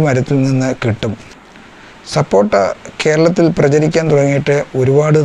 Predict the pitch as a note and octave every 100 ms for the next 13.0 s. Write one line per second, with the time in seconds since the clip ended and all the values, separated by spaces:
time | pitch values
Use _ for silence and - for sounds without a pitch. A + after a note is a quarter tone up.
0 | C3+ A#2 C3+ C#3 A#2+ A#2+ B2 - C3 B2+
1 | C3+ C3 B2 B2 - - - - - -
2 | E3+ F3+ D#3 E3+ D#3+ D3+ D#3 F3+ F3 F3
3 | E3 C#3 C3+ - C#3+ C3+ C3+ C#3 C#3 -
4 | C3+ C3 E3 D3+ - - C3+ C3 B2+ A#2+
5 | A#2+ A#2 A2+ A#2 A#2 - - - - -
6 | - E3 F3+ F3 E3+ F3 F#3 F#3 - -
7 | C#3+ D#3 D#3+ D#3 D#3+ D#3 - C3 C#3+ D3+
8 | D#3+ D3 D3 D3+ - - C#3 C3+ C#3 C#3
9 | C3+ C3 A#2+ C3+ C3 C3 - - C#3 B2
10 | A#2+ B2+ C3+ - C3+ A#2+ B2 B2 C#3+ C#3+
11 | C3 C3 - C#3 B2+ B2+ C#3 C3+ C#3 -
12 | B2 B2 B2+ C3 A#2+ - B2+ B2+ B2+ B2